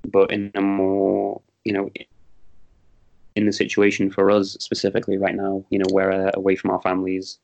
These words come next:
Um, you know, it's, it's, I w-, I'm not worrying about the situation, but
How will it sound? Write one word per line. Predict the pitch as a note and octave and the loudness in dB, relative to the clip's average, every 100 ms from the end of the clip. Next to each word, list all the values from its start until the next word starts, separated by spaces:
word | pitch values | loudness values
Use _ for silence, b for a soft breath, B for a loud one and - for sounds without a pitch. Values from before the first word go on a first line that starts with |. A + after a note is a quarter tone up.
| - | -10
Um, | F#2 F2+ F2+ F#2 F#2 F2+ F2+ F2+ F2+ _ _ _ - | -6 -4 -4 -4 -4 -6 -8 -10 -14 _ _ _ -2
you | G2+ | 2
know, | G2 F2+ - _ | 4 2 -4 _
it's, | - - - - - - | -18 -14 -12 -12 -12 -10
it's, | - - - - - - - - - _ _ _ _ _ _ _ - - - | -10 -12 -12 -12 -12 -14 -16 -16 -20 _ _ _ _ _ _ _ -20 -14 0
I | A2 | 4
w-, | B2 | 4
I'm | A#2+ C#3+ | 4 2
not | F#3 - | 2 2
worrying | C#3+ B2 E3 G3+ A#3+ A#3+ | 2 6 8 6 6 4
about | A3 - | 2 -4
the | A3 | -6
situation, | G#3+ - G3+ F#3+ F#3 E3+ D#3 | -8 -6 -4 -4 -4 -4 0
but | C3 A#2 - | 4 4 2